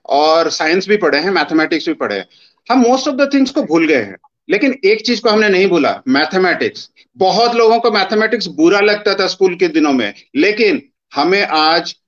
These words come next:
मुनाफा calculation करना है, अपना percentage calculation करना है, तो हमने उसको नहीं भूला। लेकिन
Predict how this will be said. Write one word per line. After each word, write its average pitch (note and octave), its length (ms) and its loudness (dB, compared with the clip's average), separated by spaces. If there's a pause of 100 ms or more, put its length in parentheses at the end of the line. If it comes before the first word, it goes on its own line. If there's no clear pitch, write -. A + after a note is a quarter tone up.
(300)
मुनाफा F3 440 0
calculation F#3 580 -2
करना D3+ 300 0
है, D3+ 260 -6 (520)
अपना F#3+ 280 2
percentage G#3 540 0
calculation G3 600 0
करना D3+ 260 0
है, G#3+ 120 -4
तो - 120 -6
हमने D3+ 280 0
उसको F3 240 -2
नहीं C#3+ 280 0
भूला। A2+ 340 -6 (500)
लेकिन F3+ 440 -2